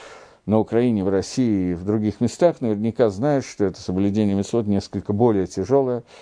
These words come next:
чем когда попадаешь куда-нибудь там в Иерушалаим, в Кирьят-Сефер, в Бейтар, в Бней-Брак, и в магазине можно выпендриваться по поводу «этот гекшер лучше», «тот гекшер лучше», и, в общем, трудно найти ч-, что-нибудь,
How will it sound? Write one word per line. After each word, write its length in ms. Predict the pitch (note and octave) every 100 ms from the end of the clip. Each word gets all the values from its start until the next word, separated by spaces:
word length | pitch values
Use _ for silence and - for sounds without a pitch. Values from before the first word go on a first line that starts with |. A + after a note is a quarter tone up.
| -
чем 220 | - G#2 F#2
когда 260 | G#2+ G2+
попадаешь 760 | G2+ F#2+ G2+ G2+ F#2 E2+ - - _ - _
куда-нибудь 500 | - F#2+ G#2+ F#2 F2+
там 180 | - D#2+
в 40 | F2
Иерушалаим, 800 | G#2 - A2+ B2 D#3 C#3+ B2+ - _ - _ _ _ _
в 40 |
Кирьят-Сефер, 680 | G2+ G2 F#2+ - C3+ B2 G#2+ G2 - _ _ -
в 60 |
Бейтар, 440 | F2 F2+ E2+ C3 A#2+
в 80 | F2
Бней-Брак, 540 | G2 G2 C3 B2+ _ _ - -
и 100 | G2
в 60 | G2+
магазине 520 | G2+ G#2+ G#2 C3 A#2+
можно 320 | G#2 G2 G2+
выпендриваться 640 | G2 G2 A2 F#2 F2 - G2+
по 120 | F#2
поводу 260 | F#2+ F2+
«этот 340 | G2 G2 E2+ D#2
гекшер 380 | F#2+ F2+ - G#2+
лучше», 340 | A#2 A2 -
«тот 220 | - G2
гекшер 380 | F2 F2 - A2
лучше», 420 | C#3+ D3+ - - - - -
и, 580 | - G#2+ A2 G#2+ G2+ G2 G2+
в 60 |
общем, 400 | C#3+ - A#2+ G2+ - _ - - - _ _
трудно 360 | - C#3 A2+ A2
найти 380 | A2 - G#2 - _ _
ч-, 220 | - - B2
что-нибудь, 800 | - - F3+ F3 A2+ F2 -